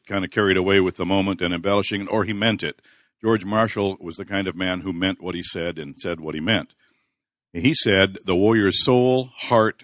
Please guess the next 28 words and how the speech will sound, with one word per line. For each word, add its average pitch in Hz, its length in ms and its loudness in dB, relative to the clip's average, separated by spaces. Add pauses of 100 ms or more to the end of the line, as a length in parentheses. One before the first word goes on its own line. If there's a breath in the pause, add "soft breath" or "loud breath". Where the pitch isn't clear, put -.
spirit 98 600 0
is 104 340 0
everything. 127 760 2 (1300)
If 160 160 6 (120)
a 156 80 2
man 139 380 2
cannot 127 400 0
sustain 127 580 0
his 110 360 0
soul, 87 500 0 (760)
he 120 120 2
will 123 340 6
fail 127 340 4
himself, 98 800 -2 (500)
his 98 140 0
commander, 98 680 0 (240)
and 95 100 -6
in 92 80 -4
the 90 160 2
end, 98 240 2
his 90 160 -4
country." 76 520 -6 (880)
So 95 180 2
George 127 320 4
Marshall 117 440 4
saw 98 440 4
the 87 100 0
warrior's 98 520 2